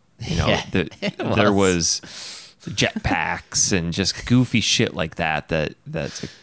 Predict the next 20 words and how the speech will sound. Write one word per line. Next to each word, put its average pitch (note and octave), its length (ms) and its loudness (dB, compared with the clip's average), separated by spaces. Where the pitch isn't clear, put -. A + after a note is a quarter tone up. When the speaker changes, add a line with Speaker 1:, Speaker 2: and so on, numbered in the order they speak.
Speaker 1:
this E3 240 4
is F#2+ 80 4
Speaker 2:
Yeah. D#2+ 120 2
Speaker 1:
fun. E2 220 0
Then B2 160 2
G D#3+ 160 4
T C#3+ 240 2
A - 20 2
four F#2+ 320 2
started F#2+ 360 2
to - 40 -6
kind F#2 220 -2
of - 140 -6
bridge F2 280 0
that D#2+ 220 0
gap E2 320 -2
into E2+ 240 -2
goofy F2 540 0
realism. F#2+ 680 2
Speaker 2:
It - 80 -12